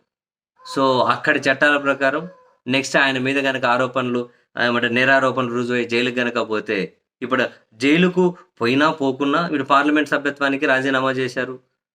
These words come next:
So ఈ ఐదు సంవత్సరాలు అంటే గత ఆయన మంత్రిగా ఉన్నప్పటి నుంచి, ఆయన ఎంపీగా ఉన్నప్పటి నుంచి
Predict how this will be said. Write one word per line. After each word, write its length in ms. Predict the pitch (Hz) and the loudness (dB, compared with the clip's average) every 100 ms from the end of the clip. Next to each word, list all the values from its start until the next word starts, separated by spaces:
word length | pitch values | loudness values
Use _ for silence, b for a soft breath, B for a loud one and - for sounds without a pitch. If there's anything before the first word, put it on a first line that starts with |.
| _ _ _ _ _ _ _ - | _ _ _ _ _ _ _ 0
So 80 | 180 | 0
ఈ 160 | 165 | 4
ఐదు 300 | 156 127 151 | 2 2 2
సంవత్సరాలు 400 | 170 156 147 120 | 0 0 0 0
అంటే 280 | 117 127 - b - 120 | 0 0 -4 b -12 0
గత 160 | - 147 | 2 4
ఆయన 220 | 131 131 | 2 2
మంత్రిగా 460 | 123 127 135 151 151 | 0 0 0 2 2
ఉన్నప్పటి 480 | 143 135 131 127 | 2 0 -2 -4
నుంచి, 300 | 117 101 127 | -4 -6 -2
ఆయన 200 | 135 131 | -2 0
ఎంపీగా 420 | 123 120 143 143 143 | -2 -2 -2 0 2
ఉన్నప్పటి 500 | 135 131 127 123 117 | 0 -2 -2 -6 -6
నుంచి 300 | 95 143 | -8 -8